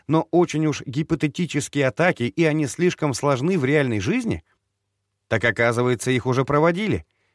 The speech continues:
И не против общедоступных компьютеров для голосования, а против кое-чего куда более защищённого —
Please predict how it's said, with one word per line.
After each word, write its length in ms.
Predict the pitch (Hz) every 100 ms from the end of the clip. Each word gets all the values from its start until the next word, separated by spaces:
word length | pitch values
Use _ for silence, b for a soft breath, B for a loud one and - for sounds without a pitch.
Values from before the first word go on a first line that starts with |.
| _
И 80 | 147
не 160 | 160 165
против 420 | 240 254 147 -
общедоступных 800 | 170 147 147 143 156 175 - 120
компьютеров 580 | - 156 180 160 95 92
для 140 | 104 123
голосования, 720 | 135 135 190 160 90 71 - _ _ -
а 100 | 107
против 420 | 123 131 117 -
кое-чего 640 | - 127 117 - 110 123
куда 320 | - 120 110
более 480 | 101 117 196 175 131
защищённого — 720 | 104 95 107 104 90 80 73